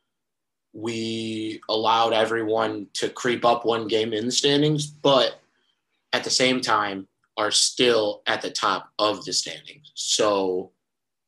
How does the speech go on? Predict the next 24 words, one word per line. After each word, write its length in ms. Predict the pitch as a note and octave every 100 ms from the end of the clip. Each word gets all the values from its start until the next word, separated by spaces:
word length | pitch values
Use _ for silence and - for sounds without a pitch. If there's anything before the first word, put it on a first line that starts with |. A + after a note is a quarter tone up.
| _ _ _ _ _ _ _ _ _ _ _ -
it 100 | B2
is 220 | B2 A2+
what 160 | B2
it 80 | A#2+
is. 260 | A#2 A#2+ A#2
Like, 200 | A2+ -
you 80 | G#2
can't 280 | C3 A#2+ A2+
win 140 | A#2
'em 120 | A2+
all. 360 | G#2+ A2 A2 -
It's 200 | G2+ G#2
a 80 | G#2
very 360 | F2+ G#2+ A#2 A2+
tough 320 | - A2 -
conference. 480 | G#2+ G#2+ - G#2+ -
There's 180 | G2
a 60 | F#2
lot 180 | F2 G2
of 80 | -
parity 380 | A2 G#2 G2+
in 80 | G2+
the 80 | F#2+
conference, 680 | F#2+ F#2+ F#2 F#2+ F#2 -